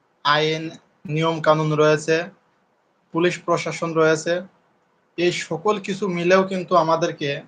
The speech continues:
বর্তমান ভালোভাবে নিরাপত্তা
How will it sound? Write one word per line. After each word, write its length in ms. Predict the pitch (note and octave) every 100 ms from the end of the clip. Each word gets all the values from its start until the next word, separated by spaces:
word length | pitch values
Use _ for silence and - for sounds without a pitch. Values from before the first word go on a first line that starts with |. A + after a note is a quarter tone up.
| D3+
বর্তমান 560 | D3+ D3+ E3 D3+ C#3+ F#3 F#3+ _ _ _ _ _ _ _ _ _ _ _ _ _ _ _ _ _ _ _ -
ভালোভাবে 520 | B2+ D3 F3+ F#3 F3+
নিরাপত্তা 880 | F3 F3 E3+ E3+ E3 - D#3+ E3+ G3+